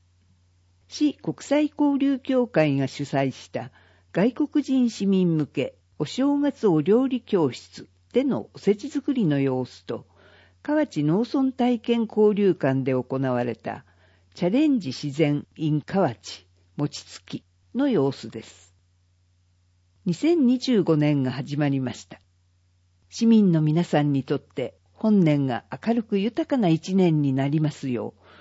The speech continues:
心よりお祈り申し上げます。写真。新年にふさわしい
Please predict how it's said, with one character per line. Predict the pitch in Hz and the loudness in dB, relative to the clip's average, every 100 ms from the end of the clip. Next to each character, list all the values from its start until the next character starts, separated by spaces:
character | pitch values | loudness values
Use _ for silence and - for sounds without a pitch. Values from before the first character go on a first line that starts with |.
| - _ | -20 _
心 | - - 302 320 | -10 -2 0 2
よ | 269 | 2
り | 131 - | 0 -2
お | 151 160 | 0 2
祈 | 165 156 151 | 4 2 2
り | |
申 | 143 143 | 0 -2
し | - | -6
上 | 131 123 | -10 -8
げ | 123 | -10
ま | - | -14
す。 | - - _ _ _ _ _ _ _ _ _ _ _ _ _ _ _ _ | -20 -20 _ _ _ _ _ _ _ _ _ _ _ _ _ _ _ _
写 | - 202 | -4 -2
真。 | 190 - 240 214 - _ _ _ _ _ _ _ _ _ | -2 -2 -2 -2 -6 _ _ _ _ _ _ _ _ _
新 | - - 330 339 | -10 -2 0 2
年 | 254 175 | 2 2
に | 151 | 0
ふ | 127 | -2
さ | - 147 | 0 0
わ | 139 | 0
し | - 135 | -4 -10
い | 113 | -10